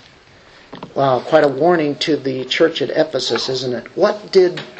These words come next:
what was their problem? They left their first love.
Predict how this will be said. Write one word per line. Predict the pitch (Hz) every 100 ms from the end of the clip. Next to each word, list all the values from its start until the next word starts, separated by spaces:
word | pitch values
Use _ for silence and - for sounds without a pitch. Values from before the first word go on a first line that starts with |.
| -
what | 160 214 214 170
was | 190 190
their | 190 170
problem? | - 185 196 156 117 120 -
They | 143 147
left | 139 156 175 185 - - - - - - -
their | 160
first | - - 156 143 - - -
love. | 131 131 110 90 -